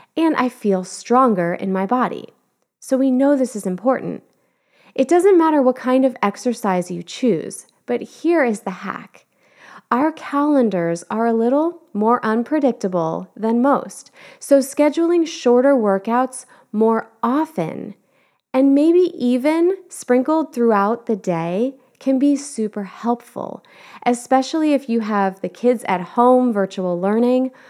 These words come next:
or when you're on the weekends and they're around more.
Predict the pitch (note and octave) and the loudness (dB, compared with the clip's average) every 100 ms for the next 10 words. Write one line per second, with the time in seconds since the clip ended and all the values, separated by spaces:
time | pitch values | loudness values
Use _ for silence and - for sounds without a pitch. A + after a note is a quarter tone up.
0 | - - _ A3 A3 A3+ A3+ A3+ - G3 | -20 -20 _ 2 4 4 2 -4 -6 0
1 | F#3+ G3 - F3+ - E3+ F3 G#3 C4+ C#4 | 0 0 -2 -4 -2 -2 0 0 0 2
2 | C4 B3+ B3+ - F#3 F#3 E3+ E3 E3+ F#3+ | 2 2 0 -2 -4 0 0 0 0 0
3 | G#3+ B3 C4 C4+ C#4 C#4+ | 2 0 2 2 2 0